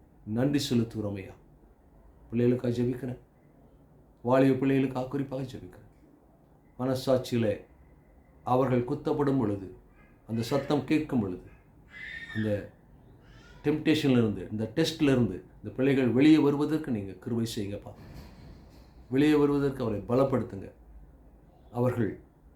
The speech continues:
பாவத்திலே விழுந்து விடாதபடிக்கு கர்த்தர் ஒவ்வொரு நாளும் இந்த பிள்ளைகளை வழிநடத்த வேண்டுமாறு ஜெபிக்கிறேன். பாதைக்கு வெளிச்சம், கால்களுக்கு தீபமாய் இருக்கிற உடைய வார்த்தைகளை கொண்டு இந்த பிள்ளைகள் வெற்றி சேர்க்க கிருபை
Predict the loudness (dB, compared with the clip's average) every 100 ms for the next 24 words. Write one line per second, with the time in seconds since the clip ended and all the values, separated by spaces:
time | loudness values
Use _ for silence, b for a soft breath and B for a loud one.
0 | _ _ _ _ _ -2 2 4 2 0
1 | 0 2 2 0 2 2 2 2 0 -4
2 | -8 -20 -20 -20 -20 -20 -20 _ _ -20
3 | -20 -20 -10 -8 -4 -6 -6 -6 -2 2
4 | 4 6 4 4 -2 -14 -16 -8 -4 0
5 | 0 2 2 2 0 -2 0 0 0 -2
6 | -10 -14 -18 -20 _ _ -6 2 4 2
7 | 2 2 2 0 -8 -10 -20 -20 -20 -20
8 | -20 -20 -20 _ _ -20 -12 0 4 4
9 | 4 2 2 2 4 4 2 -4 -10 -12
10 | b b -2 4 4 4 0 -2 -4 -6
11 | -16 -18 -20 _ -14 -8 -2 -2 0 -4
12 | -6 -20 _ -6 -2 -2 -2 -4 -4 -8
13 | -2 0